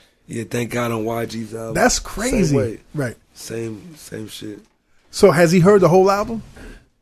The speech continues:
Speaker 1: I don't know. I don't think so.
Speaker 2: Right.
Speaker 1: Not less, uh, I don't think they're selling it in there yet. But usually it takes them, like, like, a week or two to catch on, and then they end up selling the, uh,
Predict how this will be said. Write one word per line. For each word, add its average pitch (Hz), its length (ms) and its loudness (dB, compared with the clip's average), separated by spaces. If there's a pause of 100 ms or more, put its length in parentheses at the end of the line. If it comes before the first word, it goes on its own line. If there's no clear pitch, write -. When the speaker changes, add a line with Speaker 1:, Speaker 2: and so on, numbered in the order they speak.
(160)
Speaker 1:
I - 200 -18
don't 139 200 -14
know. 143 360 -8
I 117 100 -12
don't 131 160 -10
think 143 160 -10
so. - 220 -18 (240)
Speaker 2:
Right. 147 180 -2 (320)
Speaker 1:
Not 127 160 0
less, 123 340 -4
uh, 113 380 -4 (420)
I 117 60 -6
don't 139 160 -6
think 143 140 -8
they're 123 100 -8
selling 135 360 -4
it - 80 -4
in 110 100 -6
there 113 100 -4
yet. 113 380 -6 (720)
But 113 80 -8
usually 131 320 -2
it 117 60 -12
takes 113 260 -2
them, 113 180 -4
like, 110 300 -8
like, 104 240 -6
a 101 40 -10
week 110 240 -6
or 107 60 -6
two 104 360 -6
to 107 360 -10
catch 107 260 -6
on, 107 360 -8 (420)
and 104 120 -12
then 107 120 -8
they 107 140 -6
end 107 160 -6
up 101 80 -8
selling 107 420 -6
the, 104 400 -6
uh, 95 60 -8